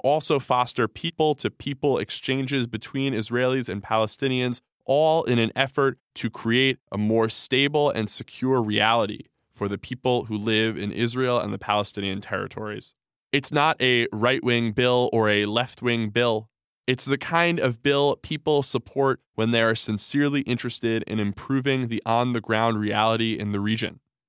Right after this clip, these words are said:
So we spoke up in our meetings for Israel, for Palestinians, and for Jews. Put another way, on the Hill, our lift students proved conclusively that being pro-Israel doesn't mean being anti-Palestinian.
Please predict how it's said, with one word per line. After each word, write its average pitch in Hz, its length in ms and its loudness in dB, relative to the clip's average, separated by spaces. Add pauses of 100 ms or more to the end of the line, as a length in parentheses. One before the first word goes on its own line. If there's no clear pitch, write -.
(300)
So - 220 2
we 143 100 0
spoke 180 380 2
up 175 200 2
in 143 120 0
our 135 160 4
meetings 131 580 0
for 107 160 0
Israel, 131 520 2 (440)
for 104 140 0
Palestinians, 123 1040 0 (300)
and 104 160 0
for 110 100 2
Jews. 95 480 -4 (720)
Put 175 260 2
another 143 400 4
way, 131 400 4
on 117 220 2
the 110 120 2
Hill, 147 480 2 (140)
our 113 300 2
lift 120 440 -2
students 131 460 0
proved 135 640 0 (240)
conclusively - 760 -4 (480)
that 117 220 0
being 165 400 2
pro-Israel 139 840 2
doesn't 135 360 0
mean 127 340 2
being 117 380 0
anti-Palestinian. 113 1200 -2